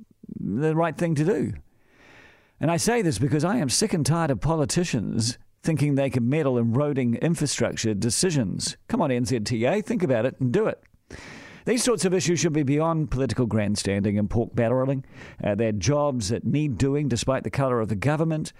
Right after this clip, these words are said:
The so-called holiday highway north of Auckland is a classic. It's been on again and off again, too big and too small, depending on the whims of politicians. I mean, is it needed or is it not?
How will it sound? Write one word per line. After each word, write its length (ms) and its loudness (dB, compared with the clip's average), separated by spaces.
The 60 -4
so-called 500 2
holiday 480 2
highway 420 0
north 260 0
of 140 2
Auckland 300 0
is 100 -2
a 60 -2
classic. 520 -6
It's 100 -16
been 180 -4
on 200 2
again 280 0
and 120 0
off 200 0
again, 380 -2
too 200 0
big 300 -4
and 100 -6
too 220 0
small, 320 0
depending 380 0
on 100 0
the 80 2
whims 540 0
of 120 -4
politicians. 680 -2
I 60 -2
mean, 140 0
is 140 -2
it 140 -4
needed 380 0
or 220 0
is 200 0
it 140 -2
not? 360 -2